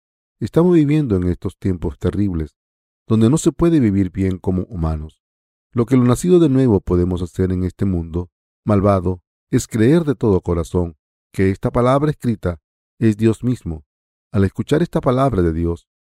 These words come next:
confiar en ella y creer en ella, debemos seguir viviendo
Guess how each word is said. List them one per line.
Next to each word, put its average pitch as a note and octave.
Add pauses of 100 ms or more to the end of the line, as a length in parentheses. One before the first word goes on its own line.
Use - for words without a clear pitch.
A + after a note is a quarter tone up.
(200)
confiar G2
en F#2
ella F2+ (360)
y A2+
creer A2
en B2+
ella, D#2+ (400)
debemos G#2+
seguir C3
viviendo G#2